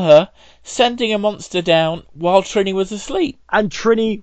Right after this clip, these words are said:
Speaker 2: well, to be fair, that didn't happen. That was a dream.
Speaker 1: No, but if you're gonna send Squat into her bedroom, why not just have him slit her throat?
Speaker 2: <laughs> Because it didn't happen. It was a dream.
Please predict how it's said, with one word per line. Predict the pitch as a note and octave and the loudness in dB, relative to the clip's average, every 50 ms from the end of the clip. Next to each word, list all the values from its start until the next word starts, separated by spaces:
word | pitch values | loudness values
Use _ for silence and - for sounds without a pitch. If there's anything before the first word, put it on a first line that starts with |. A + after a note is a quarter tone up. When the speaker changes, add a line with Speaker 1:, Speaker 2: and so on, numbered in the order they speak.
| - - | -12 -14
Speaker 2:
well, | - - F#3+ F#3 D#3+ | -4 0 2 2 2
to | A#2 - - F#3 | 0 -2 -4 -2
be | F3+ G#3 | -2 -2
fair, | - - A3+ F#3+ C#3+ | 2 2 2 4 4
that | C3 F3 G3+ - | 4 2 0 -2
didn't | G#3+ - D3 | -6 -10 -6
happen. | A#2 D#3+ F3+ - C3 G#2+ | -4 -4 -2 -2 -4 -4
That | C3+ D3 | -4 -4
was | C#3 A2+ | -4 -6
a | A2 | -8
dream. | G2 C3 C#3+ C3 G2+ F2 - _ _ _ _ _ _ _ _ - | -6 -4 -4 -4 -6 -8 -14 _ _ _ _ _ _ _ _ 0
Speaker 1:
No, | B3 C4+ A3+ D#3 A#2+ G2+ G#2 - _ _ _ - - | 2 4 6 4 4 2 -2 -10 _ _ _ -8 -4
but | - C4 | -2 -2
if | A#3+ A#3 C4+ | 0 -2 -4
you're | B3 D4 | -8 -8
gonna | C#4 B3 | -8 -8
send | - - F#3 D#3+ - | -8 -8 -10 -10 -12
Squat | - - D#3+ D3+ G2 | -8 -4 -4 -4 -4
into | A#2+ C3+ C#3+ C3+ | -6 -8 -6 -6
her | C3 B2 | -4 -2
bedroom, | A#2+ A#2+ A2+ G#2 - G#2+ A2 A2 A#2 B2 - _ _ _ _ _ _ _ _ _ _ | -2 -2 -4 -4 -8 -12 -12 -10 -12 -12 -16 _ _ _ _ _ _ _ _ _ _
why | _ - F#3 G3+ G#3+ | _ -4 0 0 0
not | A3 A#3+ G3+ G#3+ | 0 -2 -6 -10
just | A#3 G#3 - - | -10 -8 -6 -6
have | G#3+ G#3 | -4 -4
him | A3+ A3 G#3 G3 | -4 -6 -8 -8
slit | - - - - G3 - | -12 -12 -8 -6 -4 -2
her | G3 G3 F#3 | -2 -4 -4
throat? | - - B3+ - G#3+ - - - - _ _ _ _ _ _ _ _ _ _ _ _ _ | -4 -4 -4 -2 -2 -4 -6 -8 -12 _ _ _ _ _ _ _ _ _ _ _ _ _
Speaker 2:
<laughs> | - - - - - _ _ _ _ - - _ _ - G3 | -20 -20 -20 -20 -20 _ _ _ _ -20 -20 _ _ -12 -8
Because | - F#3 - - G3+ G3+ - | -8 -6 -2 -2 -2 -2 -2
it | G3 F3 | -4 -6
didn't | - G#3 F3+ F3+ | -6 -8 -8 -8
happen. | D3 - F#3 F#3+ - - C#3 | -6 -6 -6 -6 -4 -4 -4
It | C3 D3+ | -4 -4
was | D3+ C3+ | -4 -6
a | D#3+ D3+ | -6 -6
dream. | A2+ - C3 F3 F#3+ F#3 D3+ A#2 F#2+ - | -6 -4 -2 0 0 2 2 0 0 -2